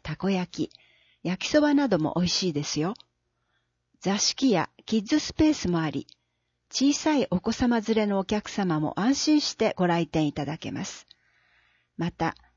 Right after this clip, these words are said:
全品五十円引きのお得なテイクアウトも実施しており、サピエでのお買い物前にオーダーして、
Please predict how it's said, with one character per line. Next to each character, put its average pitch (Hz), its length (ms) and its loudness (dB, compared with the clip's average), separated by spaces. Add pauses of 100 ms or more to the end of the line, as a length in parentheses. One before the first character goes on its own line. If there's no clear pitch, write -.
(180)
全 262 320 4
品 160 240 2
五 180 180 4
十 285 260 4
円 277 220 4
引 247 80 -2
き 208 140 -4
の 190 240 0
お 190 80 -2
得 285 280 2
な 285 160 2
テ 247 220 2
イ 285 60 2
ク - 160 -2
ア 294 80 0
ウ 240 80 -2
ト 156 160 0
も 143 120 0
実 165 160 -2
施 - 200 -2
し - 100 -4
て 165 160 -2
お 160 100 -2
り、 - 160 -10 (540)
サ 262 220 -2
ピ 262 180 4
エ 196 140 6
で 165 100 2
の 156 160 2
お 175 80 -2
買 240 240 -2
い 247 40 2
物 226 260 2
前 190 240 -2
に 175 160 -2
オ 214 160 2
ー - 20 2
ダ 147 160 -4
ー 151 60 -6
し - 120 -8
て、 - 200 -6